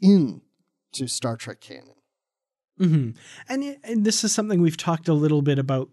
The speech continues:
Speaker 2: throughout the other topics, but yeah, it was, it was the, the one thing that popped into my mind, of course, was what we talked about earlier with Spock and his decision to join Starfleet Academy and how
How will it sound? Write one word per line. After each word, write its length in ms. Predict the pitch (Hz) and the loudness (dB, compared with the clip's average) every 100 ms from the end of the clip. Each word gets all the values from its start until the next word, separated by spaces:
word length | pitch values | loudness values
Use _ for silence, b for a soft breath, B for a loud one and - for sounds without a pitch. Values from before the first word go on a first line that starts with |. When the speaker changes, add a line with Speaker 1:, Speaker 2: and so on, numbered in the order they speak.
| _ | _
Speaker 2:
throughout 540 | - 160 143 139 139 | -6 -2 0 -2 -6
the 140 | 135 123 | -6 -4
other 200 | 123 127 | -4 -8
topics, 640 | 131 113 110 120 - - - | -8 -12 -12 -14 -12 -14 -14
but 400 | - 113 - B B B B B _ | -12 -12 -12 B B B B B _
yeah, 220 | 240 214 | -2 0
it 100 | 202 | 2
was, 260 | 196 185 180 | 2 0 -2
it 140 | 190 | -2
was 340 | 185 175 - - _ _ _ _ _ _ _ _ | 0 0 -4 -10 _ _ _ _ _ _ _ _
the, 180 | 165 185 175 175 | -4 -2 -2 -2
the 180 | 170 165 | 0 2
one 280 | 180 185 | 2 2
thing 220 | 175 175 156 | 2 2 2
that 180 | 147 - | -2 -4
popped 260 | 151 143 | -6 -2
into 160 | 151 135 | -2 -2
my 160 | 143 139 | -2 0
mind, 260 | 139 139 | 0 -2
of 120 | 135 - | -4 -6
course, 340 | 135 131 - | -6 -6 -4
was 200 | 135 123 | -6 -6
what 140 | 147 | -8
we 80 | 139 | -8
talked 280 | 131 135 - | -6 -8 -6
about 180 | 131 131 | -6 -6
earlier 400 | 139 143 135 131 | -2 0 0 -2
with 280 | 123 123 - _ - | -4 -8 -10 _ -12
Spock 640 | - - 147 135 131 - - | -10 -4 -2 -2 -4 -10 -8
and 220 | 139 123 | -6 -4
his 220 | 131 120 | -4 -4
decision 540 | 127 131 139 127 135 120 | -6 -4 -2 -2 -4 -6
to 120 | 135 | -6
join 360 | 123 123 120 120 | -8 -6 -6 -6
Starfleet 500 | - 135 120 131 120 | -6 -8 -8 -8 -8
Academy 560 | 117 131 127 131 123 | -8 -8 -6 -6 -6
and 100 | 120 | -6
how 300 | 117 135 127 | -6 -6 -6